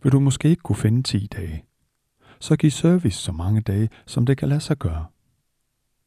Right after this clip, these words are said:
Måske har du mulighed for at komme to dage over weekenden. Hør med kursusarrangørerne,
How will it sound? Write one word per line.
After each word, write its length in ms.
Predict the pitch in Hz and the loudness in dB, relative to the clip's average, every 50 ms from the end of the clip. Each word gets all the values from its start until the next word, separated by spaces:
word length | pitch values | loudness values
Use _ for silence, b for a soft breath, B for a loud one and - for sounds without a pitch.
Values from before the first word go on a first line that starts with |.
| _ _ _ | _ _ _
Måske 300 | - - - - 85 80 | -14 -12 -8 -6 -6 -4
har 80 | 82 90 | -4 -4
du 80 | - | -2
mulighed 380 | 90 95 98 104 110 104 104 107 | 0 2 2 4 4 4 4 4
for 160 | - - 113 | 2 2 0
at 80 | 107 - | 0 2
komme 240 | - 117 113 120 120 B B B B - | 0 2 2 2 2 B B B B -2
to 220 | - 175 156 139 | 0 0 2 2
dage 280 | - 95 85 82 87 90 B B B B | -2 -4 -4 -4 -6 -8 B B B B
over 220 | 151 143 147 127 | 0 0 0 0
weekenden. 640 | 101 95 85 82 - - 85 92 - _ - 87 - _ _ _ _ _ _ _ b b b b b b b b b b b b | -2 -4 -4 -4 -6 -8 -10 -10 -8 _ -8 -8 -8 _ _ _ _ _ _ _ b b b b b b b b b b b b
Hør 200 | - - 185 190 | 0 2 4 4
med 140 | 135 87 85 | 4 2 -2
kursusarrangørerne, 1080 | - - - 107 110 - - 104 - - 92 82 82 - - 117 110 113 110 104 98 | -4 -2 0 0 2 2 0 -2 -2 -4 -4 -4 -6 -4 0 2 2 2 2 2 0